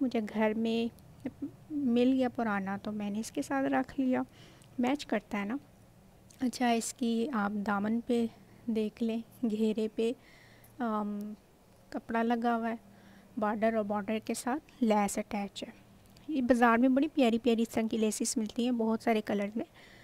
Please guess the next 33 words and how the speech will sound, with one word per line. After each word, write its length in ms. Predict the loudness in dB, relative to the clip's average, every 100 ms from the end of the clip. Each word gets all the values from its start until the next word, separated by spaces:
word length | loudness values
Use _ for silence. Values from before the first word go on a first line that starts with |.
| -20 -20 -20 -8
तो 680 | -2 0 0 -2 -4 -6 -8 -18 -20 -20 -20 -20 -20 -20 -20 -20 -20 -20 -20 -20 -20 -20 -10 -6
ये 80 | -4
देखिए, 300 | -4 -4 -6
इसकी 240 | -4 -8
सिलाई 520 | -2 0 2 0 -2 -8 -20 -20 -20 -20 -20 -12
किस 200 | -10 -6
तरह 240 | -4 -4 -6
से 160 | -8
है। 120 | -10 -10 -18 -20 -20 -12 -12 -6 2
अच्छा, 320 | 2 4 4
आजकल 460 | 6 6 4 4 6
ना 160 | 8
ये 160 | 8 6
बहुत 360 | 8 8 6
फैशन 520 | 0 0 2 4 4 6
में 200 | 4 2
और 60 |
बहुत 260 | 2 2 0
ट्रेंड 280 | 0 2 2
है 80 |
कि 100 | 2
लेसेस 600 | 2 4 2 2 2 0
को 200 | 2 4
इस 160 | 4 0 2
तरीके 260 | 2 2
से 140 | 4 4
लगाना 440 | 6 4 2 0
कि 120 | -2
पता 280 | -4 2 4
ना 120 | 4
चले 260 | 4 2 0
कि 160 | 2
लेस 440 | 4 4 4 2